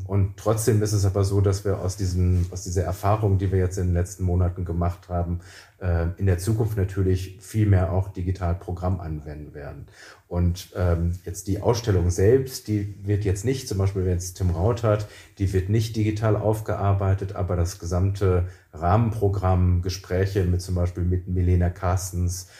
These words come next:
äh, die Bildredakteurin ist vom Zeitmagazin,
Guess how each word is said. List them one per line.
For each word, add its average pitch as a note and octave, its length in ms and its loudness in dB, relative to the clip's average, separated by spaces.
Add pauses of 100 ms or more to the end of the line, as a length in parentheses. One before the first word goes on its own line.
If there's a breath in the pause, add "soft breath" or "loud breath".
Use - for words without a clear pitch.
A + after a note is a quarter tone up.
(220 loud breath)
äh, F2 180 0
die F2+ 240 2
Bildredakteurin F#2+ 960 2
ist F#2 280 -4
vom F2 340 -2
Zeitmagazin, G2+ 960 2